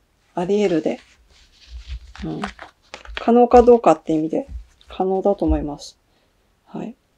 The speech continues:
続いて、えー、パラリンピックについて、ネットのみをさまよっていたら、ぎ-、義手でいいのかな？いや、義足を神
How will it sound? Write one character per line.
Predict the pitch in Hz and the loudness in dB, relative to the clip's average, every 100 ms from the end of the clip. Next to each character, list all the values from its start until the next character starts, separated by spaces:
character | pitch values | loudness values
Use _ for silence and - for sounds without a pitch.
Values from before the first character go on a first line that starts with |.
| _ - | _ -10
続 | 196 185 190 | -6 -4 -4
い | 185 | -4
て、 | - 180 302 _ _ _ - | -2 -2 -4 _ _ _ -6
え | 196 | -4
ー、 | 196 | -2
パ | 233 | 2
ラ | 233 262 | 4 4
リ | 269 | 4
ン | 269 | 0
ピ | 262 | -2
ッ | 208 | -2
ク | - | 0
に | 185 185 | -2 -2
つ | 180 | -2
い | 170 | -4
て、 | - - | -6 -6
ネ | 175 190 | -4 -2
ッ | 190 - | -4 -4
ト | 262 | -2
の | 269 | 0
み | 254 214 | 0 0
を | |
さ | 190 208 | 0 0
ま | 208 | 2
よ | 220 | 0
っ | |
て | 214 175 | 0 0
い | |
た | 170 160 | 2 0
ら、 | 156 - _ _ 262 | 0 -4 _ _ -14
ぎ-、 | - 226 - - _ _ - | -4 0 0 -4 _ _ -12
義 | 247 233 277 - | 0 2 2 2
手 | 208 | 2
で | 180 | 4
い | |
い | 170 | 2
の | - | 0
か | 202 | -4
な？ | 175 - | -6 -2
い | |
や、 | 180 160 165 | 0 0 0
義 | 190 190 | -4 -6
足 | - 233 226 - 220 214 214 | 0 0 0 2 4 6 4
を | 208 208 190 - - - | 2 2 0 -6 -8 -2
神 | 226 226 226 | 0 2 0